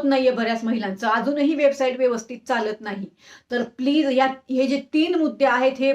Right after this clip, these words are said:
खूप महत्त्वाचे प्रश्न आहेत, जिथं महिलांना अडचण येत आहे. तर नक्की, नक्कीच या गोष्टीची सरकारने दखल घ्यावी. आणि सगळ्यात महत्त्वाचं म्हणजे ज्यांनी हे कॉन्ट्रॅक्ट, अ, ज्यांनाही सरकारने हे कॉन्ट्रॅक्ट दिलेलं आहे, त्यांच्याही निदर्शनास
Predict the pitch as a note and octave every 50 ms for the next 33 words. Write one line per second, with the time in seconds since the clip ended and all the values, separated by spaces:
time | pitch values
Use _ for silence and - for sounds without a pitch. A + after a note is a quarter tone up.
0 | C#4 - _ - C4+ D#4 F#4 F4+ E4 C#4 C#4 C#4+ C4+ B3+ - B3 A#3 A3+ C4 B3+
1 | B3 - A#3+ A#3 - A#3 A3 A3+ A#3 A3+ G#3+ A3+ A3+ - A3+ A3+ C4 A#3 A3 G#3+
2 | G#3 G#3 G#3+ G#3 - - - G#3 G3+ G3+ G3 - G3+ G3 A3 A3+ C4+ - - -
3 | - - _ _ A#3+ A#3 A#3 B3+ C4+ C#4 C#4 - D4+ D#4 - - B3+ B3+ B3+ -
4 | D4+ D#4 D#4 - - A#3 A#3+ B3 A#3+ B3+ B3 B3 - B3 A#3 A#3+ B3 - C4+ B3+
5 | A3+ - A3+ A3 A3+ A#3 A#3 - A#3+ A#3 - - C4 C4 B3 C4+ A#3+ A#3 A3+ C4+
6 | D4 - - _ _ - A3 A#3+ C4+ C4 - C#4+ B3 A#3 B3+ C4+ C#4 C#4+ D#4 D4+
7 | D#4+ - B3+ B3 A#3+ A#3 C4+ B3+ B3 B3+ A#3+ A#3+ D4 - F#3+ B3 B3 B3 B3+ C#4
8 | E4 D#4+ D4+ E4 - - C#4+ C#4 A#3+ A3+ A#3 B3 A#3 - - _ _ _ _ _
9 | _ G#3 G#3+ G#3 G3+ G#3 G#3 G#3 G#3 - _ _ - _ - G3 G3 B3+ B3+ B3+
10 | C4 C#4 C#4+ D4 - - E4 D4+ - - C4 B3 B3 B3+ B3 A#3+ A3+ C4 C4+ C4+
11 | C4 C4 A#3 A3+ A3+ A#3 A3 - - B3 A#3+ A3+ G#3+ G#3+ A3+ G#3+ A3+ A#3 A#3 -
12 | C#4 C#4 C4 B3 C#4 C4+ C4+ C#4+ C#4 C4+ C#4 - B3 A#3 A3+ B3 A#3+ A#3 A#3 A3
13 | A3